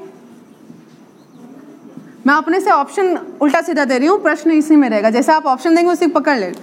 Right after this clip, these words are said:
Paola और वुंट।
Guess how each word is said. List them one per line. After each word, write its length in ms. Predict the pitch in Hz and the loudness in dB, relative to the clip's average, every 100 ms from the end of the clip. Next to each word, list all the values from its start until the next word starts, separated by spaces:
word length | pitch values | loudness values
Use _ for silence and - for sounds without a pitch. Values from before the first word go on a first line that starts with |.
| - - - - | -18 -20 -10 0
Paola 520 | 277 302 349 330 339 415 427 - - - - - - - - - - - - - - | 2 2 0 0 0 -2 -10 -20 -20 -20 -20 -20 -20 -20 -20 -20 -20 -20 -20 -20 -2
और 300 | 226 240 403 - - - - - - - - 202 | 2 2 0 -6 -20 -20 -20 -20 -20 -20 -14 -2
वुंट। 420 | 226 320 254 | 0 2 0